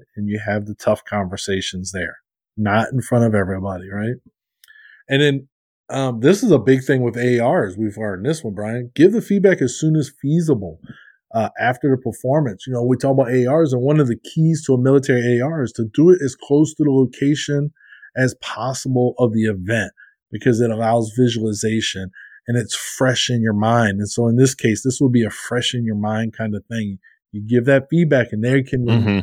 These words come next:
Speaker 1: recall it, because the mind is such a powerful thing that over time and space, maybe now they're not gonna recall it as, as it happened, or maybe you as the mentor fail to recall it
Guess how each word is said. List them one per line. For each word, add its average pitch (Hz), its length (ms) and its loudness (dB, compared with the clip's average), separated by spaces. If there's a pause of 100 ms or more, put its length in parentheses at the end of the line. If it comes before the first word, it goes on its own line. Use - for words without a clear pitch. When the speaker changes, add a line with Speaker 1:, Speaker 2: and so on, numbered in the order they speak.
Speaker 1:
recall 160 540 -2
it, 107 100 -2
because 117 380 -2 (500)
the 127 100 2
mind 151 360 2
is - 180 -2
such 160 200 -6
a 107 60 -2
powerful 139 600 -6
thing 123 260 -4
that 90 120 -10 (580)
over 170 220 6
time 170 320 2
and 139 120 0
space, 208 560 0 (240)
maybe 160 440 4
now 175 260 4
they're 143 140 2
not 160 180 0
gonna 143 120 -4
recall 180 540 -2
it 120 80 0
as, 107 160 -6 (600)
as 131 320 0
it 117 100 -10
happened, 113 460 -2 (140)
or 127 300 2 (280)
maybe 139 260 4 (160)
you 123 720 8
as 117 160 -2
the 110 80 -8
mentor 113 500 -2 (400)
fail 120 280 2
to 104 60 -4
recall 107 380 -4
it 98 80 -6